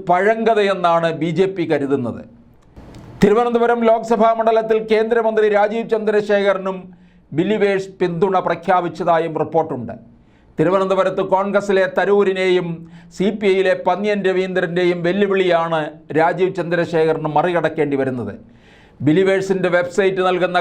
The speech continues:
കണക്കുകളിൽ കേരളത്തിലുടനീളമായി പതിനാലായിരം സഭകൾക്ക് കീഴിലായി മുപ്പത്തിയഞ്ച് ലക്ഷം വിശ്വാസികൾ ഉള്ളതായിട്ടാണ് കണക്കാക്കപ്പെടുന്നത്. തിരുവനന്തപുരത്തെ സി എസ് ഐ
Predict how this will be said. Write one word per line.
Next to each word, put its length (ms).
കണക്കുകളിൽ 520
കേരളത്തിലുടനീളമായി 1160
പതിനാലായിരം 1040
സഭകൾക്ക് 560
കീഴിലായി 480
മുപ്പത്തിയഞ്ച് 800
ലക്ഷം 320
വിശ്വാസികൾ 640
ഉള്ളതായിട്ടാണ് 800
കണക്കാക്കപ്പെടുന്നത്. 880
തിരുവനന്തപുരത്തെ 600
സി 120
എസ് 220
ഐ 40